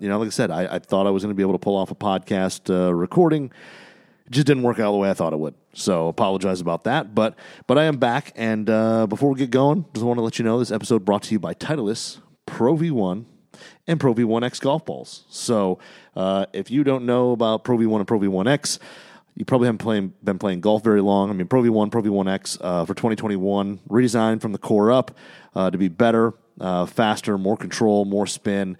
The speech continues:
uh, all that. So, uh, you know, reformulated cores, uh, faster casing layers, and, uh, even softer, uh, urethane, uh, on the outside of the ball. So tons of new tech inside the new ball. It is the standard. It's the number one ball in golf. There's a reason for it.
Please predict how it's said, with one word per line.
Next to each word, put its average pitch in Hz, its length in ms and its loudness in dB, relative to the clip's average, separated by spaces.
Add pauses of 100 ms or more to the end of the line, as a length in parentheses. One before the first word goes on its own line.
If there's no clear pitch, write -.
(300)
uh, 90 220 0 (120)
all 104 240 2
that. 101 520 -4
So, 92 500 0
uh, 87 300 0
you 95 140 -6
know, 87 100 -4 (140)
reformulated 110 680 0
cores, 117 480 2 (340)
uh, 98 140 0
faster 113 380 -4
casing 120 380 -2
layers, 104 580 0
and, 98 320 -4
uh, 98 100 2
even 98 300 -2
softer, 95 580 -2
uh, 92 140 0
urethane, 95 580 -2
uh, 92 100 -2
on 92 180 -4
the 95 100 -4
outside 87 240 -4
of 82 80 -8
the 80 60 -6
ball. 82 280 -2
So 87 300 -4 (240)
tons 151 220 2
of 147 60 2
new 143 60 2
tech 131 260 -2
inside 110 280 -2
the 95 60 -2
new 92 140 -2
ball. 117 400 2
It 113 120 -2
is 104 140 0
the 110 100 2
standard. 104 520 -2
It's - 140 -6
the 98 80 -4
number 101 200 -2
one 98 180 0
ball 92 240 -2
in 87 60 -8
golf. 117 340 2
There's 92 160 -4
a 87 60 -6
reason 107 340 0
for 107 280 2
it. 107 140 0